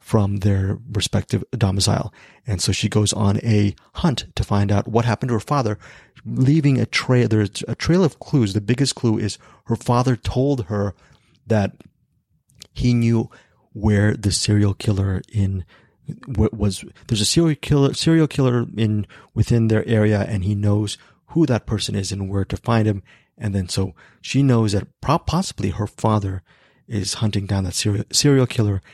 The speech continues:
and maybe he's missing. Maybe he's a victim. Maybe, who knows what, what he is, where he is, but it may have to do with a killer. That's what I'm saying right now is actually more than we talked about regarding, uh,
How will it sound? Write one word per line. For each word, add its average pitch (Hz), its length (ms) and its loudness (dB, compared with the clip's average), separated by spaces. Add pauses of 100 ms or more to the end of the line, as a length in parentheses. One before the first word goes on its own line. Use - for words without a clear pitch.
(200)
and 92 300 -4 (560)
maybe 101 260 0
he's 101 240 -2
missing. 123 380 0
Maybe 101 200 -2
he's 101 120 -2
a 104 40 0
victim. 123 540 0
Maybe, 101 560 -2 (360)
who 151 100 0
knows 110 200 2
what, 110 360 0
what 107 320 0
he 113 260 0
is, 104 360 0 (200)
where 110 180 2
he 95 200 -2
is, 101 320 -2
but 101 280 -4
it 107 160 -6 (160)
may 113 360 2
have 104 220 0
to 107 100 -2
do 107 280 0 (320)
with - 240 -2
a 104 120 -8
killer. 139 300 2
That's 113 320 0 (200)
what 135 100 2
I'm 120 120 2
saying 117 160 2
right 113 120 4
now 104 100 2
is 95 100 0
actually 95 240 -2
more 104 240 2
than 104 180 0 (380)
we 107 120 -8
talked 101 280 -8
about 98 280 -8
regarding, 101 520 -2 (440)
uh, 104 200 0